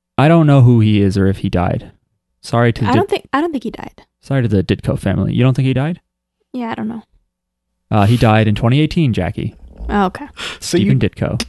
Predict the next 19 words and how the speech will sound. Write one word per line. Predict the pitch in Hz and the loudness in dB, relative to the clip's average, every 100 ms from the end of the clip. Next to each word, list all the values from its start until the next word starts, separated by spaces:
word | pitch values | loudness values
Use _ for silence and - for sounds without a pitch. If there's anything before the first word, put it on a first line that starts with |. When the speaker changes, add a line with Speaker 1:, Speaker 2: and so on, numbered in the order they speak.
| - | -6
Speaker 3:
you | 160 180 | -4 -2
didn't | 160 160 143 | 2 2 2
cry | - 120 | -2 -4
when | 113 110 | -2 -2
Ditko | 113 117 - 110 | -4 -6 -6 -8
died? | 101 78 - - _ _ - | -8 -12 -16 -20 _ _ -4
Speaker 2:
I | 220 | 0
did | 202 | 0
not. | - - 170 170 _ _ _ _ _ - | -2 -6 -8 -8 _ _ _ _ _ -2
Speaker 1:
rip. | 120 98 _ _ _ _ _ _ _ | 0 0 _ _ _ _ _ _ _
Anyway, | 165 165 117 101 | 2 4 4 2
um, | 139 143 139 143 120 _ _ _ - _ _ _ _ - | 2 2 2 2 -2 _ _ _ -20 _ _ _ _ -2
Speaker 3:
Rest | 170 - | 2 4
Speaker 1:
yeah, | 143 | 2
Speaker 3:
in | |
Speaker 1:
so | 98 | 2
this | 131 156 | 0 0
was | 131 - _ _ | -2 -6 _ _
Speaker 3:
pencils. | - 143 123 - - - - | -4 -2 -2 -8 -10 -14 -16